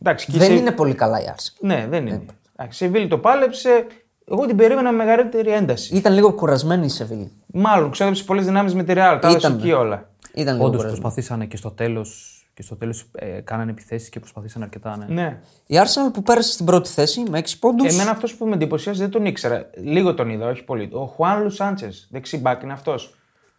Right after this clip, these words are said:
Speaker 3: Δεξί, αριστερό.
Speaker 1: Δεξί το, δεξιά τον έβλεπα, είναι είκοσι χρονών, δεξί μπακ.
Speaker 3: Ναι, ο Ακούνια είναι αριστερά, ο
Speaker 1: Πολύ
Speaker 3: Χουάν.
Speaker 1: ωραίο κορμί, πολύ ταχυδυναμικός. Μ' άρεσε αυτός ο παίκτης. Νομίζω έχει μέλλον.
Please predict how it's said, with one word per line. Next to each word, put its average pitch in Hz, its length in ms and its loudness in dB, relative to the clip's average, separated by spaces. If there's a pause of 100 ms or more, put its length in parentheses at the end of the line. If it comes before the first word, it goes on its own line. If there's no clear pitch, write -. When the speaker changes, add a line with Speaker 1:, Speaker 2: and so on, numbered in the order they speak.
Speaker 3:
Δεξί, 127 400 -12
αριστερό. 113 460 -12 (380)
Speaker 1:
Δεξί 151 340 -6
το, 165 200 2
δεξιά 151 380 0
τον 151 160 0
έβλεπα, 113 300 -4
είναι 185 100 -2
είκοσι 202 280 -6
χρονών, 143 280 -4
δεξί 156 260 -4
μπακ. 160 340 0
Speaker 3:
Ναι, 131 140 0
ο 123 120 2
Ακούνια 127 320 -4
είναι 117 100 -4
αριστερά, 117 440 -10
ο - 20 -8
Speaker 1:
Πολύ 233 240 4
Speaker 3:
Χουάν. 285 120 2
Speaker 1:
ωραίο 233 180 6
κορμί, 151 340 0
πολύ 190 180 -4
ταχυδυναμικός. 185 1300 -4
Μ' 214 60 -2
άρεσε 262 280 -2
αυτός 127 200 -14
ο - 60 -16
παίκτης. 117 500 -10
Νομίζω 208 260 -4
έχει 220 160 -2
μέλλον. 156 420 0